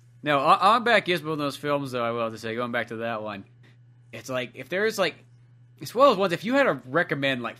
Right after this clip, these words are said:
five martial arts movies to somebody who wanted to get into, like, you know, any kind of kung fu type stuff, like, this one I think would be definitely, like, a good gateway. But shit, I'd even say this would be, like, top three, because I feel like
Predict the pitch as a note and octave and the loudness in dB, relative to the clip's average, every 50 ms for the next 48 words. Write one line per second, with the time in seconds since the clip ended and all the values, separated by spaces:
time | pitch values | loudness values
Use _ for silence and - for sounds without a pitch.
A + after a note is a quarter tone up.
0 | - - C3+ B2 B2+ B2+ B2 B2 A#2 B2 A#2+ A#2+ A2 - A#2+ A2+ A2 G#2+ A2 G#2+ | -8 -4 -2 -2 0 0 -2 -2 -4 -4 -4 -4 -4 -6 -6 -6 -6 -6 -8 -8
1 | - - A2 G#2+ G2+ G2+ G2 - - G#2 - B2 A2+ G#2+ G#2 A2 G#2+ G2+ G2 G#2+ | -10 -10 -10 -10 -10 -10 -12 -12 -12 -12 -10 -10 -10 -10 -10 -10 -10 -10 -12 -12
2 | G#2 G#2 G#2+ G#2+ G#2+ G#2 G#2 G#2 G#2 G2+ - A#2+ A2 G2+ G2+ - - - _ _ | -10 -8 -8 -6 -6 -6 -6 -8 -10 -8 -6 -4 -4 -4 -6 -8 -16 -20 _ _
3 | - - - A#2+ A#2+ A#2 G#2 G#2+ G2+ G#2 G2+ G2 F#2+ F#2+ G2 - - - - - | -20 -12 -6 -4 -4 -2 0 0 0 0 0 0 0 -2 -2 -6 -12 -20 -20 -20
4 | - - - - - - - A2 A2 A2 A2+ B2 C#3+ D3 D3 C#3 B2+ - - C#3 | -20 -20 -20 -20 -20 -12 -6 -2 -2 0 4 4 4 6 4 2 0 0 0 0
5 | C3 A#2+ A2 - B2 A#2+ A2 A2+ A#2+ A#2+ A2 A#2 G#2+ G#2 G2+ - - A#2 G#2+ G#2 | 0 0 0 -2 -2 -2 -2 -4 -4 -4 -4 -4 -4 -6 -6 -4 -4 -2 -2 -2
6 | G2+ G#2 G2 F#2+ - F3+ G#3 G#3 - F3+ E3+ D3+ C3+ C3+ C#3 B2+ A2+ G#2 A#2 A2+ | -2 -4 -4 -2 2 0 2 2 2 4 4 4 6 4 4 2 2 0 0 2
7 | G#2+ A#2+ A#2 A2+ - A#2 G2+ G2+ G#2+ G#2 G2 G2+ F#2+ F#2+ G2 G2 - A#2+ G#2+ F#2 | 4 4 4 4 0 -4 -4 -2 -2 0 0 0 -2 -2 -4 -2 0 -2 0 2
8 | - A2 G2+ F2+ F2+ F#2 G2+ - - F3 D#3 E3+ G#3 A#3 A3+ F3 C3 - C#3+ D3 | 0 0 2 0 0 0 2 4 6 6 8 8 8 8 6 6 6 8 8 8
9 | C3+ B2 A#2 A#2+ A#2 A2+ G2 - - C3+ - - - - B2+ A2+ A#2 A#2+ G#2+ F#2+ | 8 6 6 6 6 6 4 6 6 6 6 4 0 -2 0 4 4 4 4 4
10 | F#2+ G#2+ C3 C3+ D3+ D#3+ D#3+ A3 A3+ A3 G3+ E3+ D3+ | 4 4 6 6 6 6 6 6 6 8 8 6 6